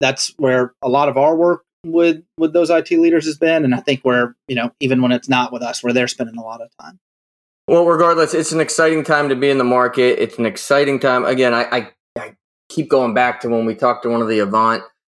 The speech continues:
Speaker 2: folks and they said, "Look, this is, this is one or two percent market saturation, market penetration." So this is where it's going. I'm excited to see the transformation and I'm excited to,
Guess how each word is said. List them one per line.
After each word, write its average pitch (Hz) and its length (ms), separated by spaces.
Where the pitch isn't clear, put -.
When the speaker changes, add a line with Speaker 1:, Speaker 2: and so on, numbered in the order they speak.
Speaker 2:
folks 107 480
and 104 180
they 104 100
said, 98 400
"Look, 101 260
this - 220
is, 101 300
this - 220
is 104 120
one 127 260
or 120 80
two 110 240
percent 98 500
market 98 340
saturation, 90 640
market 98 320
penetration." - 640
So 104 340
this 185 180
is 147 100
where 139 260
it's 123 100
going. 131 520
I'm 131 200
excited 123 400
to 113 80
see 120 400
the 110 120
transformation 113 1080
and 104 140
I'm 104 120
excited 104 480
to, 107 240